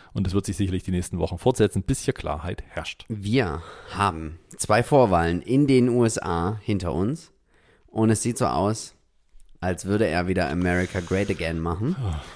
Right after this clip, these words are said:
Speaker 1: Hm.
Speaker 2: Und Donald Trump kommt dem Weißen Haus immer näher.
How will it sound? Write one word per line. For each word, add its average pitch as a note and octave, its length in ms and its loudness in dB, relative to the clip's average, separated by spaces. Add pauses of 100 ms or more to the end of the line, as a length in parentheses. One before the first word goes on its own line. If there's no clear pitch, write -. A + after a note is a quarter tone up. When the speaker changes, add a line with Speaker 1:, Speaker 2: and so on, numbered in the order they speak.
(280)
Speaker 1:
Hm. A#2+ 340 -4 (140)
Speaker 2:
Und G2 760 2 (520)
Donald E3+ 400 4
Trump G2 260 2
kommt D#3+ 240 2
dem C3 220 4
Weißen A2+ 500 2
Haus D3 360 0
immer F3 340 4
näher. C3+ 340 2